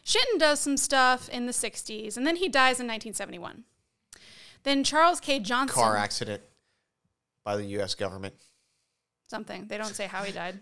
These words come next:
Speaker 1: He just dies.
Speaker 2: Hmm,
Speaker 1: Mm-hmm.
Speaker 2: maybe. Shady stuff. Shady stuff. Maybe he
Speaker 1: Shady.
Speaker 2: was onto it, and they put him out. They, they took him out.
Speaker 1: They killed him.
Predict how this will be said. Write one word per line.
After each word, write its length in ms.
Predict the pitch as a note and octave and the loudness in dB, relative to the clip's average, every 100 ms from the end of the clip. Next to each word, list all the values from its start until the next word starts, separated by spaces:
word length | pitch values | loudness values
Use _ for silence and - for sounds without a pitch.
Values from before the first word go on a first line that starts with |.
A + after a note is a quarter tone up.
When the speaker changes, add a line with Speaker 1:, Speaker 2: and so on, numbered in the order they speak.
| _ | _
Speaker 1:
He 100 | B3 | -16
just 180 | F#3 | -14
dies. 300 | F#3 F3+ F#3+ - _ G#2+ | -12 -12 -14 -18 _ -20
Speaker 2:
Hmm, 160 | G#2+ G#2 G2 F#2 F2 E2+ E2+ F2+ | -20 -20 -20 -20 -20 -20 _ _
Speaker 1:
Mm-hmm. 220 | F#2 G2+ _ _ F2+ | -20 -20 _ _ -12
Speaker 2:
maybe. 340 | F#2+ G#2 A2 A2 - - _ _ _ - | -8 -6 -8 -10 -20 -20 _ _ _ -10
Shady 460 | - A#2+ A#2 A#2 | 0 4 4 4
stuff. 440 | G#2+ - B2 A2 - - | 0 0 0 -2 -6 -6
Shady 280 | B2 A2 | -2 0
stuff. 320 | G#2+ - C3 - A2+ | -2 -2 -2 -2 2
Maybe 200 | B2+ C3+ | 2 2
he 60 | D3+ F3 | -2 -2
Speaker 1:
Shady. 80 | C#3+ | 4
Speaker 2:
was 240 | E3 E3 | 6 6
onto 540 | - B2 C3 A#2+ B2+ A2 | 2 2 2 0 -2 -2
it, 240 | F2+ - _ _ _ _ B2 | -4 -14 _ _ _ _ -8
and 100 | A#2 | 0
they 120 | C3 | 0
put 260 | - D3 | 2 0
him 80 | C3 | 2
out. 400 | C3 B2 - A#2 | 4 2 0 -2
They, 140 | C#3 C#3 | 0 0
they 260 | - B2 | 0 -2
took 220 | A#2 D3 | -2 -4
him 80 | B2 | -2
out. 220 | A#2+ A2+ - - | -2 -2 -6 -18
Speaker 1:
They 100 | F3 | -18
killed 280 | - A#3 F#3 | -12 -12 -12
him. 180 | E3+ | -18